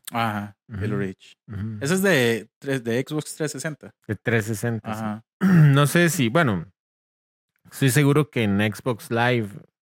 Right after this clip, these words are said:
Speaker 2: en el Game Pass, tiene para jugar todos esos Halo,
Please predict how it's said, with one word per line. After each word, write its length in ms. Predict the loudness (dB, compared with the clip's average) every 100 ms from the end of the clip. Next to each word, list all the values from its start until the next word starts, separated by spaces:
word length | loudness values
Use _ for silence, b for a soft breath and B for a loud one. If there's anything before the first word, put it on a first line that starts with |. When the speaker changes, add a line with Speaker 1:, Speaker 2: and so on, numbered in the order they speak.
| _ _ _
Speaker 2:
en 120 | -4
el 100 | -2 2
Game 220 | 2 2
Pass, 360 | 0 -4 -6 _ _ _ _ _ _ _ _
tiene 240 | -2 0 0
para 220 | 0 0
jugar 540 | 2 2 0 -2 -10 _ _ _ _ _ _ _
todos 280 | -2 0 0
esos 240 | -2 -4 -4
Halo, 360 | -4 -4 -10